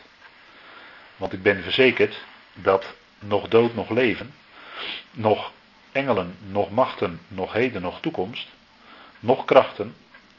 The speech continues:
nog hoogte, nog diepte, nog enig ander schepsel ons zal kunnen scheiden van de liefde Gods, welke is in Christus Jezus, onze Heer.'"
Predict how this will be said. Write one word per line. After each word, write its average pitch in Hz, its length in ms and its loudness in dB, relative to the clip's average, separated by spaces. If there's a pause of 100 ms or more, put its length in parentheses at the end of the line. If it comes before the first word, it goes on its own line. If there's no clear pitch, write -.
(340)
nog 98 200 0
hoogte, 117 340 4
nog 92 200 -6
diepte, 143 400 -8 (680)
nog 98 300 -4
enig 135 340 0
ander 117 260 2
schepsel 135 560 -2 (380)
ons 117 400 -4
zal 95 360 -2 (100)
kunnen 139 280 -2
scheiden 107 500 0 (560)
van 107 240 4
de 95 100 -2
liefde 151 240 0
Gods, - 440 2 (240)
welke 104 380 0
is 127 360 -4
in 147 280 2
Christus 117 380 -4
Jezus, 104 500 -2 (460)
onze 117 300 0
Heer.'" 90 300 -4